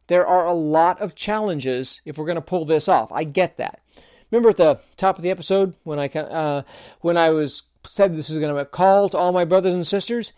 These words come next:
Yeah, I need your help, and this is why. I wanna know what is stopping you from designing theatrical fights.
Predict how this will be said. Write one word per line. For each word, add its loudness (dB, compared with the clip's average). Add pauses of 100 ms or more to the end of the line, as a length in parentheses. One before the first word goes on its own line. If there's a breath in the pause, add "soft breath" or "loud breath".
Yeah, -4
I -4
need -4
your -2
help, -4
and -8
this -4
is -6
why. -4 (460 soft breath)
I -2
wanna 2
know -2 (240 soft breath)
what -2
is -4
stopping -6
you -6
from -8
designing -4
theatrical -2
fights. -6